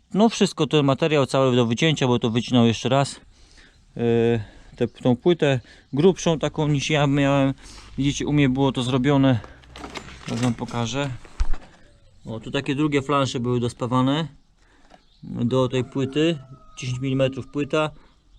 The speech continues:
czy tam osiem i tutaj chyba osiem też, szesnastka. A tutaj właśnie kolega to zrobił od razu z szesnastki, czy piętnastki, już nie pamiętam. E, od razu z jednej płyty, no i tutaj ładnie,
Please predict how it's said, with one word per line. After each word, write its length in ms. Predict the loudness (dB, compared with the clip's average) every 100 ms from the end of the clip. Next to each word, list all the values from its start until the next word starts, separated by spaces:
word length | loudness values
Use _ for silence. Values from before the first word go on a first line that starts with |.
| -20 -20
czy 100 | -10
tam 200 | -6 -4
osiem 520 | -4 -4 -6 -6 -10 -16 -12
i 80 | -10
tutaj 340 | -8 -4 -4
chyba 220 | -2 -2 -2
osiem 360 | -4 -6 -6
też, 280 | -4 -4 -4
szesnastka. 580 | -8 -4 -2 -2 -8 -20 -20 -20 -20 -20 -12
A 140 | -8
tutaj 360 | -4 -2 0 0
właśnie 420 | -2 -4 -2 -2 -4 -16 -20 -20 -6
kolega 340 | -2 0 0
to 100 | -2
zrobił 440 | -4 -2 -2 -2 -2
od 80 | -2
razu 240 | -2 -2
z 40 |
szesnastki, 640 | -8 -10 -4 -4 -4 -8 -8 -10 -20 -20 -20 -20 -20 -20 -20 -20 -20 -20 -20 -16 -12
czy 100 | -8
piętnastki, 540 | -6 -4 -4 -6 -10
już 140 | -10
nie 60 | -10
pamiętam. 380 | -6 -4 -2 -6 -8 -20 -20 -20 -20 -20 -20 -6
E, 480 | 0 2 4 2 0 -4 _ _ _ _ _ _ _ _ _ _ _ -10 -4
od 160 | 0
razu 220 | 2 2
z 60 | 0
jednej 280 | 2 2 2
płyty, 340 | 0 -2 -2
no 140 | -2 -2
i 60 |
tutaj 220 | -2 -2
ładnie, 400 | -2 0 0 -2